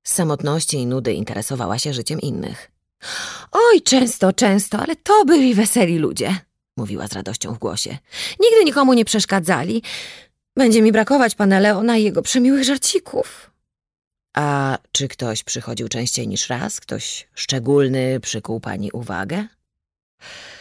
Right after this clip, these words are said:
„Niestety jedyną osobą, którą znam od pana Leona, jest pani Aniela, która u niego sprzątała”. „Taka tragedia, kto by pomyślał?” „Tak, przykra sprawa”,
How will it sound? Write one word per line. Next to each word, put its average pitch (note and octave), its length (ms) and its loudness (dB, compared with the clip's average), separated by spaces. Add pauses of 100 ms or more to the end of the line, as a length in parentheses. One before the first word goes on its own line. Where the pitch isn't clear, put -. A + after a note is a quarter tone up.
(840)
„Niestety A3 400 2
jedyną F3 320 2
osobą, F#3 340 2
którą F#3 280 -2
znam F#3 300 2
od - 120 -2
pana F3 280 0
Leona, E3+ 380 0
jest D3+ 240 -2
pani F3 320 -2
Aniela, G3 420 2
która E3+ 320 -6
u F3 100 -4
niego D#3 240 -4
sprzątała”. D3+ 640 -6 (920)
„Taka E4+ 260 0
tragedia, E4 520 0
kto F#4+ 240 -4
by G#4 100 -2
pomyślał?” - 580 -6 (1600)
„Tak, C3+ 280 -6
przykra - 340 -8
sprawa”, - 420 -12